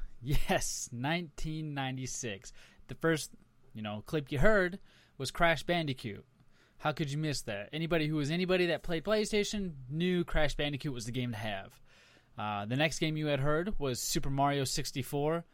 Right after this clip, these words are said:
<laughs> Once again, if you owned a Nintendo sixty-four, you're more than likely owning this game. Um, this game was the pillars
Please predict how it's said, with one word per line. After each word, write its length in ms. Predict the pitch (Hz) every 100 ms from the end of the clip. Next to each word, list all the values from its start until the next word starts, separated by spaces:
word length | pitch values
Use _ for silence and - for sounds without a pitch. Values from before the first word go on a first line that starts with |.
| _ - - -
<laughs> 280 | - 156
Once 420 | 117 113 117 135 160
again, 500 | 175 214 180 160 180 -
if 220 | 117 -
you 160 | 139
owned 300 | 160 156 156
a 60 | 156
Nintendo 460 | 151 147 151 156 139
sixty-four, 840 | 160 - 156 131 185 185 151 151 - - 135 -
you're 680 | 131 143 147 151 170 170 170
more 240 | 160 165
than 140 | 151 151
likely 680 | 151 147 151 139 131 131 - -
owning 360 | 160 143 131 127
this 220 | 123 104
game. 460 | - 107 98 - 107 - - - _ -
Um, 280 | 104 101 107
this 160 | 104
game 520 | 131 123 123 120 110 101 - - - -
was 640 | 139 123 113 110 107 104 - - - - - - - - _ _ _ _ _ _ -
the 100 | 147
pillars 460 | 214 196 170 143